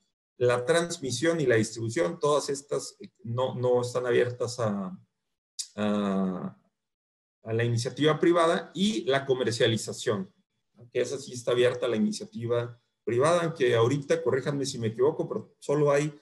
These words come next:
suministradores privados calificados, todavía no existen suministradores básicos.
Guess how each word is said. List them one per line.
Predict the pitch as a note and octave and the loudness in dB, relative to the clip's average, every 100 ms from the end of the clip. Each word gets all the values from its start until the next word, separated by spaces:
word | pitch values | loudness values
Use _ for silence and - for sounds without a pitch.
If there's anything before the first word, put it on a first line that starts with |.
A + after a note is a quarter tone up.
| _ _ | _ _
suministradores | - - B2 A#2+ A#2 A#2 B2 C#3 D3 | -6 -2 0 0 0 4 6 6 2
privados | - B2 B2+ C#3 | 2 4 4 4
calificados, | C3 A2+ A#2 C#3+ E3 D#3 - | 0 -2 0 2 2 0 -2
todavía | C#3+ C#3 | 2 2
no | C3+ | 2
existen | C3+ - C#3 D3 C#3 | -6 -6 -6 -4 -4
suministradores | C#3 A2+ A2 - A2 A#2 B2 A2 | -4 -4 -4 -4 0 2 2 0
básicos. | G#2+ - - _ _ | -4 -6 -12 _ _